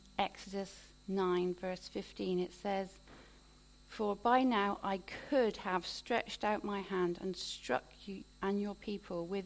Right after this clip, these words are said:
the plague that would have wiped you off the earth. But I have raised you up for this very purpose, that I might show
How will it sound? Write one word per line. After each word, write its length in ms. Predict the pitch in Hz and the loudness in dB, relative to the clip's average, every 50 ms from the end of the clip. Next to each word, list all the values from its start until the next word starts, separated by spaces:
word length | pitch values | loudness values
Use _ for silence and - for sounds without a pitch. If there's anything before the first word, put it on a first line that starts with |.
| - - | -6 -12
the 60 | 185 - | -14 -14
plague 380 | - - 214 202 185 180 170 - | -8 -2 -2 0 0 -2 -2 -2
that 220 | - - - - | -4 -4 -4 -4
would 180 | 185 185 180 - | -8 -8 -8 -6
have 160 | 180 175 175 - | -8 -10 -10 -8
wiped 400 | 196 208 208 214 - - - - | -2 0 0 0 -2 -4 -10 -10
you 80 | 202 190 | -10 -8
off 180 | 185 185 180 - - - - - - - | -8 -8 -10 -10 -14 -20 -20 -18 -12 -8
the 160 | 180 185 180 | -6 -4 -4
earth. 260 | 170 160 151 - - - - - - - - - - - - - - - - - - - - - - - - - - - - - - - - - - | -4 -6 -8 -12 -18 -20 -20 -20 -20 -20 -20 -20 -20 -20 -20 -20 -20 -20 -20 -20 -20 -20 -20 -20 -20 -20 -20 -20 -20 -20 -20 -20 -20 -20 -8 -2 0
But 180 | 214 - - - - | 0 0 0 0 2
I 400 | 208 214 220 220 220 226 220 214 - - - - - - - - - - - | 4 4 4 4 4 2 -2 -4 -8 -14 -20 -20 -20 -20 -20 -18 -14 -8 -4
have 220 | 208 202 196 185 - - - | -2 0 0 -2 -4 -8 -8
raised 580 | 190 196 202 208 220 233 240 233 - - - | -2 0 2 2 2 2 0 -4 -8 -8 -6
you 140 | 269 254 - - | -6 -4 -2 0
up 240 | - 175 165 - - - - - - - - - | 0 0 0 0 -4 -10 -20 -20 -20 -20 -14 -8
for 220 | - 196 196 185 | -6 -4 -4 -4
this 300 | 185 202 196 190 - - - | -4 -4 -6 -6 -8 -6 -2
very 300 | 214 214 214 226 233 226 | 2 2 4 4 2 0
purpose, 640 | 226 - - 202 185 190 - - 185 175 175 - - - - - - - - - - - - - - | -2 -4 -4 -4 -4 -4 -8 -10 -10 -10 -10 -12 -14 -20 -20 -20 -20 -20 -20 -20 -20 -20 -12 -6 -2
that 120 | 202 190 196 | -2 0 2
I 160 | 185 196 202 | 4 4 4
might 320 | 208 214 202 202 208 - - | 4 4 2 2 0 0 -2
show 840 | - - - - - - - 240 226 226 226 226 233 233 233 226 | -4 -4 -4 -4 -4 -2 0 2 4 4 4 4 4 2 0 0